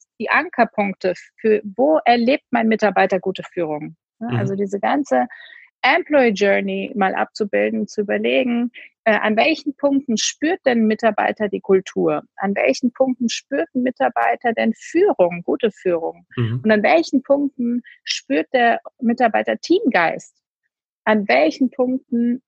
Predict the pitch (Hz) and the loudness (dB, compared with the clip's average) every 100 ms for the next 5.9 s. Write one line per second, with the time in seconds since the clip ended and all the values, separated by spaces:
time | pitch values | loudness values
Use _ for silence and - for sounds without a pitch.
0 | _ - 247 - 233 - 277 269 240 247 | _ -2 -2 -2 -14 -4 0 0 0 0
1 | 233 233 226 220 220 233 202 233 226 220 | 0 2 0 0 0 -2 0 0 2 2
2 | 214 - 247 202 175 - 170 160 - 175 | 0 0 0 2 -2 -6 -10 -10 -10 -10
3 | 175 _ _ - 110 135 - 247 - 233 | -14 _ _ -2 0 -2 0 -2 0 -2
4 | 214 214 226 254 196 170 - 214 - 226 | 0 2 4 4 2 -8 -6 -8 -2 -2
5 | 220 208 - 208 - - 247 185 180 | -2 -8 -8 -12 -8 0 0 0 -4